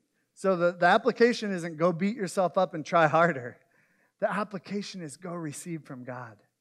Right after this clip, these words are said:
Repent, which means change the way that you think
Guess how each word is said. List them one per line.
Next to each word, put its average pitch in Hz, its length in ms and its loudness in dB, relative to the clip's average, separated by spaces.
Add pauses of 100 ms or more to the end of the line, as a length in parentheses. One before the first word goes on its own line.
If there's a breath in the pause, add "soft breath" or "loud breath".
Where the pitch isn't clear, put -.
(960)
Repent, 156 520 -4
which 156 200 -8
means 170 240 -8 (260 loud breath)
change 180 340 -8
the 175 100 -8
way 170 120 0
that 165 140 -10
you 147 80 -10
think 208 400 -8